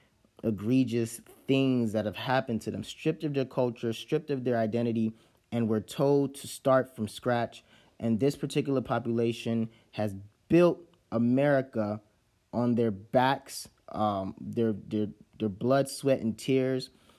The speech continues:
and also constructed a rich culture, um, that is loved by everyone, even though people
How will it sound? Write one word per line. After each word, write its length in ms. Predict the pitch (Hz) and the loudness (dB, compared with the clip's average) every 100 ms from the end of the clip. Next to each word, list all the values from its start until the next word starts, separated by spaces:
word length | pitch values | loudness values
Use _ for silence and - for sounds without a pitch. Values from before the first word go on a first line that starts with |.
| _ _ - | _ _ -2
and 220 | 127 123 - | 0 0 0
also 380 | 139 160 180 | 0 2 2
constructed 880 | 151 - 127 - - 143 135 - 127 - | 0 -2 -6 -8 -2 -2 -2 -2 -2 0
a 100 | 117 | -2
rich 840 | 113 113 123 139 160 156 - - _ | -2 -2 -2 2 2 2 -4 -18 _
culture, 800 | - - 165 165 - 117 98 95 - _ _ _ _ - | -18 -2 2 2 -2 -4 -4 -6 -14 _ _ _ _ -4
um, 360 | 110 107 90 - | -2 0 -4 -4
that 220 | 123 117 | -2 0
is 160 | 117 101 | -2 -2
loved 640 | 110 123 139 139 135 139 - | 0 2 4 2 0 -6 -14
by 600 | 98 110 107 104 101 - _ _ _ _ - | -4 0 0 -2 -6 -10 _ _ _ _ 2
everyone, 840 | 156 151 123 123 113 107 92 95 - _ _ - | 4 4 2 0 0 -2 -6 -10 -14 _ _ -2
even 300 | 131 127 123 | 0 2 2
though 180 | 117 | 2
people 640 | 110 - 123 117 120 117 | 0 -2 -4 0 0 0